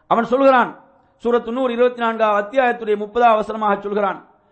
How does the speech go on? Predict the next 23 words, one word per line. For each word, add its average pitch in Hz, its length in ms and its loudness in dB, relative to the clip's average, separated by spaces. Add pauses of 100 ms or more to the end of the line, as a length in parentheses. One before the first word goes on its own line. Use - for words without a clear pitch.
(200)
"நபியே, 254 320 -6
நீங்கள் 226 320 -10 (220)
சொல்லுங்கள், 254 580 -2 (580)
மூமினான 254 460 2 (140)
ஆண்களுக்கு 277 480 2
சொல்லுங்கள், 240 480 2 (340)
அவர்கள் 214 440 0
தங்கள் 190 240 -4
பார்வைகளை 208 640 2
தாழ்த்திக் 170 380 -2
கொள்ளட்டும், 139 440 -8 (1000)
அவர்கள் 190 340 2 (300)
தங்களுடைய 226 500 2
பார்வைகளை 269 680 4
தாழ்த்திக் 262 460 2
கொள்ளட்டும்" 269 380 4
என்று 262 140 4
அல்லாஹு 247 320 4
தஆலா 226 280 2
கட்டளை 196 300 -2
பிறப்பிக்கிறான். 160 560 -6 (680)
அதே 226 220 6
போன்று, 262 340 4